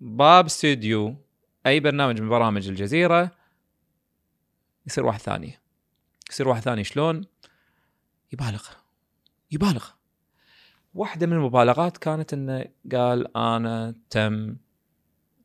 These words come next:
آه، معاملتي معاملة سيئة للغاية، وفي أشياء ما أقدر أذكرها، ما أدري شنو يقصد فيها."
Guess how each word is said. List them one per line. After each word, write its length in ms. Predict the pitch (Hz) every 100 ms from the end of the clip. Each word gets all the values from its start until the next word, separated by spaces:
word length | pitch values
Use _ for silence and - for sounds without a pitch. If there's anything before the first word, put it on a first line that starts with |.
| _ -
آه، 920 | - 95 - 95 95 - - - - - -
معاملتي 720 | - 98 104 107 101 - 104
معاملة 480 | 95 90 95 98 95
سيئة 800 | 90 - 113 104 101 - 101 98
للغاية، 920 | 98 - - 117 135 127 127 123 123
وفي 220 | 113 -
أشياء 360 | - - 104 95
ما 240 | 107 113
أقدر 380 | 113 107 - -
أذكرها، 640 | - - 165 135 110 117 113
ما 180 | 98
أدري 120 | - -
شنو 180 | 98
يقصد 380 | 85 - - -
فيها." 560 | - 110 117 110 110